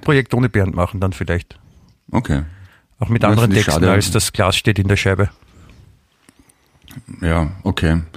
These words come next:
Speaker 2: Wa-, was hast du für Texte geschrieben? Ich hab dich lieb im Prinzip zum Beispiel oder so, ist von dir, oder?
Speaker 1: Ja.
Speaker 2: Schätze ich mal.
Speaker 1: Alle,
Speaker 2: Ja.
Speaker 1: alle, alle Bekannten, alle guten.
Speaker 2: Ja. Ich
Speaker 1: Aber
Speaker 2: wär gern
Speaker 1: ich wollt-,
Speaker 2: Johnny Depp.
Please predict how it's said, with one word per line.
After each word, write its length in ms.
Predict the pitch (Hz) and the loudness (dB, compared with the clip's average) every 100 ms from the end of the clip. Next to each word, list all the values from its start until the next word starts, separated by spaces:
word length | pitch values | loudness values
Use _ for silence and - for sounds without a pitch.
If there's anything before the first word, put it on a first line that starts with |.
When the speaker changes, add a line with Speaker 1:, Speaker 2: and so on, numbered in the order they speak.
| - - - - | -20 -20 -16 -2
Speaker 2:
Wa-, 160 | 101 85 | 0 2
was 120 | 101 | 2
hast 160 | 104 98 | 2 0
du 40 | |
für 120 | - | 0
Texte 260 | 98 - 113 | 0 -2 -4
geschrieben? 300 | - 98 127 | 0 2 4
Ich 80 | 98 | 2
hab 80 | |
dich 120 | 113 101 | 0 2
lieb 140 | 98 | 2
im 60 | 104 | 4
Prinzip 400 | 107 104 92 - | 2 2 0 2
zum 100 | 101 | 2
Beispiel 360 | 92 - 143 | 2 2 2
oder 100 | 117 | 2
so, 180 | - 131 | 2 2
ist 140 | 139 | 2
von 180 | - 110 | 0 -2
dir, 160 | 107 104 | 2 4
oder? 300 | 101 147 131 - _ _ - | 4 2 0 -10 _ _ -6
Speaker 1:
Ja. 80 | 127 | -4
Speaker 2:
Schätze 240 | - 76 82 | -4 -4 0
ich 40 | |
mal. 220 | 90 113 - | 2 2 -2
Speaker 1:
Alle, 180 | 117 120 | 0 2
Speaker 2:
Ja. 60 | |
Speaker 1:
alle, 400 | 127 120 120 120 - | 2 2 2 2 0
alle 160 | 113 | 0
Bekannten, 500 | 110 - 104 104 107 - - | 0 0 -2 -2 -10 -10 -4
alle 160 | 107 | -2
guten. 300 | - 104 107 | -2 -4 -2
Speaker 2:
Ja. 60 | 87 - - | -2 -4 -6
Ich 80 | - | 0
Speaker 1:
Aber 100 | 151 | 2
Speaker 2:
wär 60 | - | 4
gern 120 | 101 | 2
Speaker 1:
ich 80 | - | 4
wollt-, 120 | 92 | 4
Speaker 2:
Johnny 120 | 95 | 2
Depp. 320 | - 104 - | 2 0 0